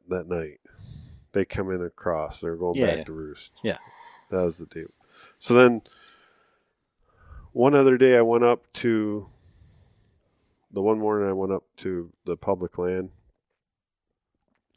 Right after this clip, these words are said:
Speaker 1: And that same thing. I seen hens, hens, hens. Got set up to where Frank,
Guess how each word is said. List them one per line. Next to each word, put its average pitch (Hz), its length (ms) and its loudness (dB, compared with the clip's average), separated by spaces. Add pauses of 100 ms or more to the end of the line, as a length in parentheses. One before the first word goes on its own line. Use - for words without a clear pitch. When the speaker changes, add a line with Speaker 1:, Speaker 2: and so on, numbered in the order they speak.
(180)
Speaker 1:
And 95 100 -8
that 90 180 -4
same 107 240 -4
thing. 107 220 -4
I 76 60 -8
seen 92 260 -12
hens, 95 380 -8
hens, 90 400 -8
hens. 92 420 -10 (1120)
Got 95 240 0
set 101 240 0
up 101 220 0
to 101 100 -8
where 95 300 -2 (200)
Frank, 104 340 -4